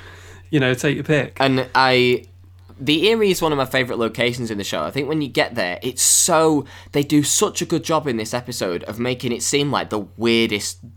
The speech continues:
Speaker 2: dangerous place on earth in, in a, in a way that's not dangerous like King's Landing, but sort of, like, existentially dangerous. Where, and it's,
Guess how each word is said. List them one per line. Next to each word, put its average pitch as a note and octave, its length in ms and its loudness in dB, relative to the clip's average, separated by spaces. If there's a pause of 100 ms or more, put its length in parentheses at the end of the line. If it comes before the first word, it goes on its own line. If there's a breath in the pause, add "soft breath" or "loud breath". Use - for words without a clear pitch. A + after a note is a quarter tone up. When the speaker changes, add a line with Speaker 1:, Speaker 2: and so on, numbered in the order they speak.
Speaker 2:
dangerous A2+ 500 0
place G2 320 -2
on G#2 100 -2
earth F#2+ 460 -4
in, A#2+ 160 0
in A#2+ 220 -2
a, B2 220 0
in C3+ 140 2
a C#3 60 2
way D3 260 4
that's B2 240 -6
not C3+ 240 -4
dangerous C3 440 -2
like A#2+ 180 0
King's A#2 300 -2
Landing, B2+ 340 -2
but A2 100 -6
sort G#2+ 260 -2
of, G#2+ 120 -4
like, G#2+ 240 -6 (560 loud breath)
existentially C#3 800 0
dangerous. F#2+ 760 -6 (380 loud breath)
Where, B2 360 -2
and C#3+ 120 2
it's, - 520 -2